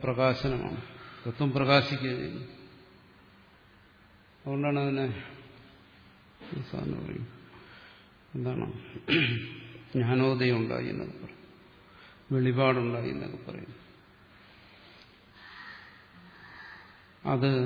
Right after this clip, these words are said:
യുക്തിയെ ആശ്രയിച്ചെന്നുണ്ടാകുന്നതാണ്. അപ്പോൾ അതിനാണ് ഇവിടെ വെളിപ്പെടുത്തുന്നത്. അങ്ങനെ, അപ്പോൾ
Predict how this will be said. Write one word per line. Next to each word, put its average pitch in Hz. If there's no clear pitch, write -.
യുക്തിയെ 147
ആശ്രയിച്ചെന്നുണ്ടാകുന്നതാണ്. 139
അപ്പോൾ 143
അതിനാണ് 147
ഇവിടെ 143
വെളിപ്പെടുത്തുന്നത്. -
അങ്ങനെ, 127
അപ്പോൾ 76